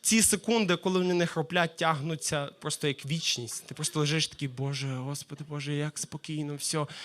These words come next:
І тут починає один хропіти, двоє ще не хроплять, і думаєш: "Сука, Василь розсин-, розсинхронізувався". Зараз його півгодини синхронізувати з ними. "Василь, Василь".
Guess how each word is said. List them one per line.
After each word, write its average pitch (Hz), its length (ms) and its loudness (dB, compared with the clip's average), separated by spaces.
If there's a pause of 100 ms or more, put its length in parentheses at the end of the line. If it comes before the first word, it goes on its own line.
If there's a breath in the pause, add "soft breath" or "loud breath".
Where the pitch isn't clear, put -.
(140 loud breath)
І 156 60 -2
тут - 420 -2
починає 165 500 4
один 156 340 2
хропіти, 160 420 -2
двоє 160 280 4
ще 156 140 0
не 151 100 2
хроплять, 151 440 -2
і - 20 -12
думаєш: 151 280 0
"Сука, - 220 -4
Василь 156 420 0
розсин-, 156 640 -2
розсинхронізувався". 156 1300 -2 (2500 loud breath)
Зараз 160 260 2
його 156 240 2
півгодини 156 760 0
синхронізувати 151 840 -2
з 135 80 -4
ними. 143 240 0
"Василь, 151 560 0
Василь". 151 500 -6